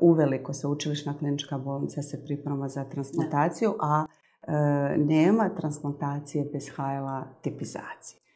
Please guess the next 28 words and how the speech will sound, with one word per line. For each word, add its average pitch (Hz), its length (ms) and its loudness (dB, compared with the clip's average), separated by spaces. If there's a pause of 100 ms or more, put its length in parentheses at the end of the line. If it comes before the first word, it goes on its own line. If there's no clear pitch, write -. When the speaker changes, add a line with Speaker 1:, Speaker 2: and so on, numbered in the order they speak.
(160)
Speaker 1:
Jer 156 280 6
H 180 280 2
L 180 140 4
A 175 100 4
tipizacija 143 840 -4
je 143 160 -6
ta 196 300 2 (800)
koja 151 280 4
kaže 170 480 2 (420)
da 165 320 6
li 254 280 2 (1080)
taj 147 300 0 (100)
donor 175 640 2
odgovara 139 760 -2 (680)
primatelju, - 640 -6
bolesniku. - 680 -2 (120)
Speaker 2:
Da. - 60 -6 (580)
Kažite 202 420 2
mi, 175 220 6
ima 185 340 2
li 165 100 6
Sveučilišna 170 760 2
klinička 175 440 2
bolnica 170 520 4
Mostar 170 420 4
dovoljno 160 540 4
kadra 156 500 4
za 151 240 -2